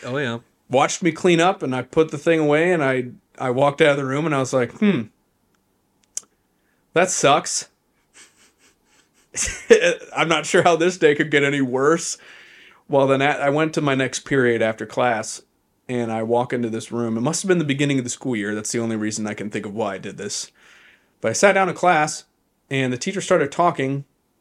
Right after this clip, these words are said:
Speaker 2: but not about the subject, just in general, so I didn't feel like there was anything wrong. And, uh,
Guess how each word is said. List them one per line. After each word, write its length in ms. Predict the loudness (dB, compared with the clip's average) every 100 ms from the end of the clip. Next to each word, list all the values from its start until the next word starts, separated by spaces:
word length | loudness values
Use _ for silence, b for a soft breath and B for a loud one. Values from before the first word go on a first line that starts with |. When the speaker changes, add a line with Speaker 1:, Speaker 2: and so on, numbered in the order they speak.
| _ _ _ _ _ _
Speaker 2:
but 360 | -8 2 4 4
not 180 | 4 4
about 220 | 4 2
the 60 |
subject, 480 | 0 2 2 0 -4
just 200 | -4 -2
in 140 | 0 0
general, 460 | 0 0 0 -2
so 200 | 0 2
I 100 | 2
didn't 220 | 2 0 -2
feel 260 | 2 4
like 160 | 4 2
there 100 | 0
was 140 | 0
anything 360 | -2 -4 -4 -4
wrong. 300 | -4 -4 -8 _ _ b b b b b b b _ _ -8
And, 300 | -2 0 2
uh, 480 | 2 2 0 -2